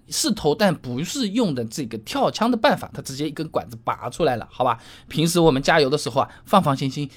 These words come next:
加完就走，让大家通畅方便就好了啊。那么担心偷油问题，各位朋友，说白了嘛，还不是钱的问题嘛，就是油价嘛，对不对？我原来七块钱一升，八八一偷变成八块五一升了，对吧？那么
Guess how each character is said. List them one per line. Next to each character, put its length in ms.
加 200
完 160
就 120
走， 280
让 160
大 100
家 180
通 160
畅 160
方 160
便 160
就 100
好 160
了 80
啊。 160
那 100
么 100
担 220
心 180
偷 260
油 140
问 180
题， 280
各 140
位 80
朋 180
友， 60
说 200
白 160
了 80
嘛， 100
还 160
不 80
是 380
钱 240
的 60
问 120
题 160
嘛， 120
就 100
是 140
油 200
价 260
嘛， 120
对 120
不 60
对？ 180
我 120
原 240
来 120
七 200
块 160
钱 220
一 60
升， 160
八 120
八 120
一 80
偷 160
变 180
成 140
八 100
块 160
五 100
一 80
升 200
了， 80
对 120
吧？ 160
那 100
么 120